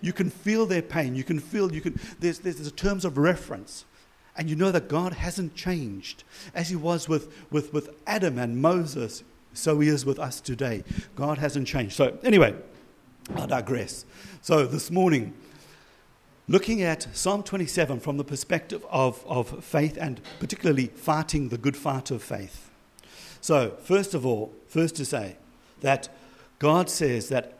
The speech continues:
however we approach him, it always has to be by faith. It's always by faith. And so we've got Habakkuk two, verse four, Old Testament.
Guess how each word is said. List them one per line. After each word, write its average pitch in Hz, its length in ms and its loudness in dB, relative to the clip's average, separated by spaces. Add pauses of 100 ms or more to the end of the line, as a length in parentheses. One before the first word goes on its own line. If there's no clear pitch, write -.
however 175 300 4
we 190 120 2
approach 139 480 0
him, 117 240 -8 (420)
it 139 140 -8
always 160 240 -2
has 131 200 2
to 127 100 -8
be 120 120 2
by 113 160 0
faith. - 500 -10 (160)
It's - 140 -6
always 135 340 4
by 107 160 -4
faith. 101 400 -10 (400)
And 127 120 -4
so 139 160 2
we've 170 160 -2
got 117 220 -2
Habakkuk 165 480 -4 (460)
two, 165 400 0 (320)
verse 139 280 4
four, 107 340 -4 (380)
Old 170 200 4
Testament. 139 580 -2